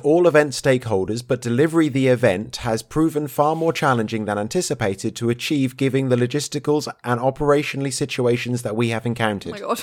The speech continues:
Speaker 2: my God. <laughs>
Speaker 1: What the fuck?
Speaker 2: Are they
Speaker 1: They have not spent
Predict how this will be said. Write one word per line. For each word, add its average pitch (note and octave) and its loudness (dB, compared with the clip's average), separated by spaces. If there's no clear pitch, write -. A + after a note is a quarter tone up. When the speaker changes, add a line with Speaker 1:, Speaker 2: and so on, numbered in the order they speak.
Speaker 2:
my G4+ 2
God. G#4 -2
<laughs> G#4+ 0
Speaker 1:
What D3+ 6
the E3 8
fuck? C3+ 6
Speaker 2:
Are - 0
they - 2
Speaker 1:
They D3 8
have D3+ 6
not E3+ 4
spent B2 8